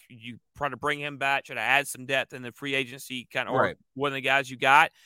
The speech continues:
Speaker 1: and then moving forward, you know, um, maybe that's a s-, that's a situation where,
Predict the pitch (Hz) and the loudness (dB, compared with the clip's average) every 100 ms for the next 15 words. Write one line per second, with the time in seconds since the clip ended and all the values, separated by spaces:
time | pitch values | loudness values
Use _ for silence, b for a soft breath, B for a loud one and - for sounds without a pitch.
0 | b - 143 202 180 156 147 208 226 196 | b -6 -2 -2 -2 -4 -6 0 2 2
1 | 147 127 127 135 127 _ B B _ - | 0 -4 -4 -4 -8 _ B B _ 0
2 | 143 135 120 110 117 _ _ _ 135 151 | 4 4 2 -2 -14 _ _ _ 2 2
3 | 156 147 147 147 139 156 139 143 139 135 | 4 0 0 -2 -8 -6 -6 -8 -12 -12
4 | 147 143 143 147 143 139 135 127 | -8 -4 -4 -6 -4 0 2 2